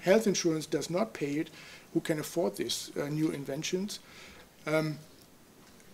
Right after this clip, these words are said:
and that is, of course, a question of regulation versus company revenues. How many regulations can we put in place that companies still earn enough money to make new, uh, developments? And, uh, all this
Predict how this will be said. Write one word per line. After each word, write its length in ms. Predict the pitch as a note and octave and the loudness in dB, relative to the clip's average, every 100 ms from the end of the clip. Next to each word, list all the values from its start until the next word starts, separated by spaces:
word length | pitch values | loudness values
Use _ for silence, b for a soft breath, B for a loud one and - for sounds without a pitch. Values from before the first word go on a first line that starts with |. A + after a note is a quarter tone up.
| - - - - - | -20 -20 -20 -20 -6
and 160 | F3+ E3+ | -4 2
that 180 | G3 A#3 | 2 4
is, 140 | - | 0
of 160 | - - | 0 2
course, 200 | G3 F#3+ | 2 2
a 60 | |
question 420 | - G3 - F#3+ F3+ | -2 -2 0 0 2
of 220 | E3+ F3 | 0 2
regulation 540 | E3 D#3+ D#3 E3+ F3+ | 2 4 2 2 2
versus 300 | D#3+ D#3+ E3 | 2 2 2
company 360 | - E3+ E3+ D#3 | -2 -2 0 2
revenues. 520 | E3+ F#3 D3 B2+ A#2 | 4 4 2 -4 -4
How 180 | - F3 | 0 2
many 260 | F#3 F#3+ | 4 6
regulations 760 | F3 D#3+ E3 D#3 D#3 F3 F#3 - | 6 6 4 2 2 2 2 -2
can 180 | E3 D#3 | -2 0
we 80 | |
put 240 | D3+ E3+ D#3+ | 2 0 0
in 80 | C#3 | -4
place 520 | - D3 B3+ - - B B B B | -2 0 0 -4 -12 B B B B
that 180 | E3+ D#3+ | 0 2
companies 400 | F3 F3+ F#3 E3 | 2 4 4 4
still 320 | - F3 A3+ | 6 6 4
earn 180 | E3+ D#3+ | 2 2
enough 300 | D#3 D3 - | 0 -2 -2
money 320 | C#3+ D3+ F3+ | -2 2 0
to 140 | F3+ D#3 | 0 -2
make 260 | D#3 D3+ | 0 0
new, 280 | E3 D#3 D#3+ | 0 0 0
uh, 280 | - D3+ D3 G3 D#3+ | -2 -4 -6 -8 -2
developments? 720 | D3 A#2+ - A2+ - - - | 2 2 0 -6 -10 -12 -10
And, 400 | D#3+ D3 D3 C#3+ - | -6 -6 -6 -8 -4
uh, 220 | D3 C#3 C#3 B B B D#3 | -2 -2 -4 B B B -2
all 160 | D3+ | 2
this 340 | D#3 F#3 - | 4 4 2